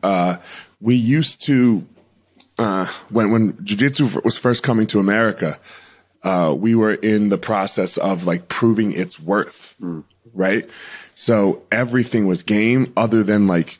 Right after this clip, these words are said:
Speaker 1: groin strikes. Like, you
Speaker 2: Mm.
Speaker 1: couldn't groin strike, you couldn't fish hook and stuff like that, right? But if somebody had long hair, it was
Speaker 2: It was a grab.
Speaker 1: not a problem.
Speaker 2: Okay.
Speaker 1: So within a couple weeks,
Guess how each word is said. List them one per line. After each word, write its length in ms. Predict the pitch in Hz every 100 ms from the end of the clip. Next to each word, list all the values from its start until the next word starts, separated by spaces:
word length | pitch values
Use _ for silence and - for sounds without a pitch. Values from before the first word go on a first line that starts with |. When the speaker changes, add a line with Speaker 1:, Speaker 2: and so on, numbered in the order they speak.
| -
Speaker 1:
groin 360 | 107 104 107
strikes. 560 | 92 - 67 - - -
Like, 120 | 85
you 160 | 107 98
Speaker 2:
Mm. 80 | 98
Speaker 1:
couldn't 200 | 117 104
groin 360 | 110 120 127
strike, 480 | 120 - 123 123 123 - - -
you 140 | - 98
couldn't 320 | - 117 95
fish 280 | - 123 -
hook 200 | 107 -
and 80 | 98
stuff 240 | - 104
like 200 | 98 90
that, 280 | 113 95 -
right? 220 | 95 113 - - - - _ _
But 160 | 120 117
if 80 |
somebody 540 | - - 135 143 139 127
had 320 | 123 120 101
long 300 | 101 110 107
hair, 460 | 95 98 107 170 - _ - _
it 100 | 101
was 220 | 95 90
Speaker 2:
It 40 | 98
was 120 | -
a 20 |
grab. 400 | 90 85 82 - _ -
Speaker 1:
not 320 | 95 95 98
a 80 | 85
problem. 500 | - 87 73 55 - _
Speaker 2:
Okay. 280 | 98 101 113 - _ _
Speaker 1:
So 280 | - 131 110
within 280 | 110 131 113
a 60 |
couple 420 | - - 135 143
weeks, 460 | 123 131 160 -